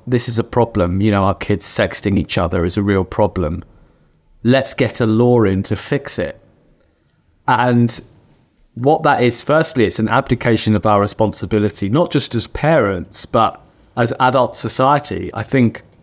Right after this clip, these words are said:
it's saying that we as adults can't create the kind of culture where we can make our kids feel punished without resorting to the law. You know, it used to be that we would have not just,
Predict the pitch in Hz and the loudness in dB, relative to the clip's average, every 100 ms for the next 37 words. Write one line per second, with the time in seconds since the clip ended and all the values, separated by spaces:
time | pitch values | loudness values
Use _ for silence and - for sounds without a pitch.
0 | _ _ _ _ _ _ _ _ _ - | _ _ _ _ _ _ _ _ _ -2
1 | 127 123 135 131 120 117 110 135 139 120 | -2 0 2 4 4 2 2 4 4 4
2 | 123 123 104 90 - - - - _ _ | 4 4 2 0 -10 -14 -18 -20 _ _
3 | _ _ _ _ - - 147 127 - 131 | _ _ _ _ -8 0 0 0 2 2
4 | 123 107 - 113 110 139 127 - 110 104 | 2 0 2 2 2 0 0 0 0 2
5 | 107 104 - _ - _ _ _ - - | 2 2 -2 _ -20 _ _ _ -20 -4
6 | 123 120 120 113 113 - _ _ _ _ | 0 2 4 2 0 -8 _ _ _ _
7 | _ _ _ _ _ 117 139 156 156 123 | _ _ _ _ _ 0 2 2 0 -2
8 | - 147 - - - 151 135 117 113 - | 0 -2 -2 -12 0 2 4 2 -2 -8
9 | - 175 95 98 - - - 120 131 120 | -2 0 0 -4 -10 -12 -4 2 2 2
10 | 117 127 120 - 113 120 110 120 120 78 | 0 2 0 2 0 0 0 2 0 -2
11 | 80 _ _ _ _ _ _ _ _ _ | -8 _ _ _ _ _ _ _ _ _
12 | _ - 180 170 233 - 165 143 127 127 | _ -2 2 4 4 2 2 4 4 2
13 | 135 127 117 - 139 - - _ _ _ | 2 2 2 0 0 -2 -16 _ _ _
14 | _ 147 160 - 135 - | _ 0 0 0 -4 -6